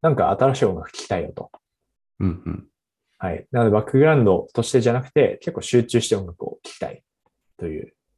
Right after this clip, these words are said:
Speaker 2: はいはいはい。
Speaker 1: 人ですと。で、三つ目が、Find new music for laterということで、これは、その後から聴くように、新しい音楽を、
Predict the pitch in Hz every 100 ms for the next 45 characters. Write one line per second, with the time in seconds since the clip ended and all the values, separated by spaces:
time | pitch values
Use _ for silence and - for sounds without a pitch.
0 | _ _ - 90 - - 101 - - _
1 | - 80 - - _ _ _ _ _ -
2 | - _ _ _ _ _ _ 143 143 -
3 | - _ _ _ _ 127 - 175 90 -
4 | - 139 147 135 135 127 123 120 117 -
5 | 113 107 101 - 98 90 - - - _
6 | _ 92 - 92 95 87 - - _ _
7 | _ _ _ - 151 147 113 - 233 -
8 | _ - - - 220 - 95 - - -
9 | - - 123 117 113 110 95 87 _ _
10 | _ _ _ - 120 123 135 87 78 -
11 | _ _ _ _ _ 110 98 87 - 156
12 | 131 -